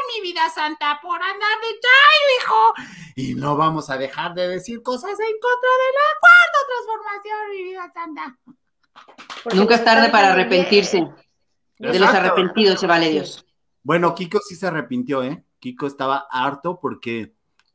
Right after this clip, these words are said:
Speaker 1: "Ay, me llegaron un chorro de mentadas de madre por andar en la política, chusma, chusma, chusma".
Speaker 3: Chuchu.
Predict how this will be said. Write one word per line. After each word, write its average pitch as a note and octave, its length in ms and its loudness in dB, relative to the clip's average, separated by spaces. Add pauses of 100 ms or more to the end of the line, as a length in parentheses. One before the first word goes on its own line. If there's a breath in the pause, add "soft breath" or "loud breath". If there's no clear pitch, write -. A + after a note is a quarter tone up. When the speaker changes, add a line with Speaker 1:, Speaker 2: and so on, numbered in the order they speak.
(100)
Speaker 1:
"Ay, F#3+ 300 -2
me D#4 140 -4
llegaron G3+ 500 -4
un C4 180 -4
chorro B3 300 -2
de C4+ 140 -2
mentadas G#3 520 -4
de A3+ 140 -2
madre F#3+ 400 -4
por B3 180 -4
andar E3+ 340 -4
en G3+ 140 -8
la A#3+ 180 -4
política, D3+ 920 -8
chusma, F#3 480 -18
chusma, G3 420 -20 (140)
chusma". D#3 420 -20 (120)
Speaker 3:
Chuchu. C4+ 800 -4